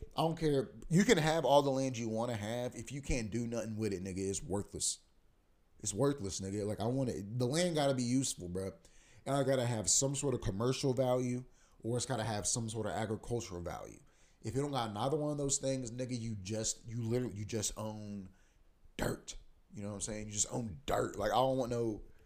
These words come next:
bro, I gotta have something I can do something with. You know what I mean? And I, and I, and it should, and, like, even if, I guess, if you, if you just own some bullshit land, you know what I mean? I mean, you can always, as long as, like, the climate, like, the weather is nice there,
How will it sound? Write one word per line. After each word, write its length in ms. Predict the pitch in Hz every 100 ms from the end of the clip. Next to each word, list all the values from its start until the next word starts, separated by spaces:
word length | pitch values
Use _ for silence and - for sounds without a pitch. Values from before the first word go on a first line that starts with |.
| - - -
bro, 140 | 127 113
I 100 | 117
gotta 180 | 127
have 140 | 113 101
something 260 | - 95
I 60 | 92
can 120 | 90
do 140 | 90 92
something 300 | - 60 69
with. 180 | 78 -
You 100 | 95
know 60 | 87
what 100 | 87
I 40 |
mean? 220 | 90 87 - - - _ _ - - - - - _ _ -
And 180 | 127 123
I, 60 | 107
and 120 | 120
I, 100 | 120 - - - - - - - - - - -
and 120 | 180
it 40 | 202
should, 160 | 190
and, 200 | 170 190
like, 160 | 185 175
even 260 | 240 226 196
if, 100 | -
I 100 | 156
guess, 240 | 160 156
if 140 | 139
you, 160 | 139 139
if 160 | 123 139
you 100 | 135
just 180 | 123 117
own 240 | 120 123 117
some 180 | 113
bullshit 460 | 107 117 117 117 82
land, 300 | 104 110 107
you 100 | 107
know 80 | 107
what 80 | 104
I 40 |
mean? 260 | 110 110 110
I 40 |
mean, 160 | 123 123
you 60 |
can 120 | 123 123
always, 560 | 123 120 117 117 - 127
as 100 | 120
long 160 | 190
as, 140 | 165 -
like, 160 | 120
the 80 | 202
climate, 440 | - 135 135 135 -
like, 140 | 196
the 60 | 90
weather 340 | 110 131 131
is 120 | 127
nice 240 | 135 123 -
there, 320 | 127 131